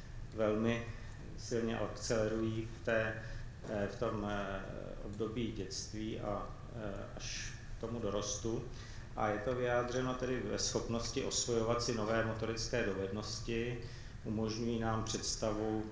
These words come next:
předvídání, antipi-, anticipaci, plánování pohybu a je tady úzká propojenost na psychické funkce, o tom se zmíním.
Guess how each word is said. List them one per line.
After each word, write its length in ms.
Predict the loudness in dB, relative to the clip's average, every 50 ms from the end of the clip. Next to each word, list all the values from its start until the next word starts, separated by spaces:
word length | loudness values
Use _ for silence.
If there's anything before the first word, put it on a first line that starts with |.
| -8 -8 -4
předvídání, 840 | 0 2 2 2 2 0 2 2 2 2 4 4 2 2 0 -2 -2
antipi-, 540 | -2 -4 -2 0 0 -2 0 0 -2 -2 0
anticipaci, 760 | -2 -2 -2 -2 -4 -2 -2 -4 -2 -2 -2 -2 0 0 -2
plánování 680 | -2 0 2 2 4 4 2 2 2 2 2 2 2 0
pohybu 580 | -2 -2 -4 -2 -2 -2 -2 0 0 0 2 2
a 240 | 2 2 0 -2 -4 -6 -8 -8 -6 -6
je 60 | -6 0
tady 220 | 2 2 2 2
úzká 400 | 0 -2 -2 -2 2 4 4 4
propojenost 920 | 4 4 2 2 2 2 4 4 4 2 2 0 0 0 -2 -2 -4 -2 0
na 240 | 0 0 0 0 -2
psychické 580 | -4 -4 -4 -2 -4 -4 -4 -4 -2 0 -2 -2
funkce, 460 | -2 -4 -6 -6 -6 -4 -4 -2 -2
o 60 | -2
tom 240 | -2 -4 -4 -4 -4
se 140 | -6 -6 -6
zmíním. 440 | -6 -6 -6 -6 -6 -6 -8 -8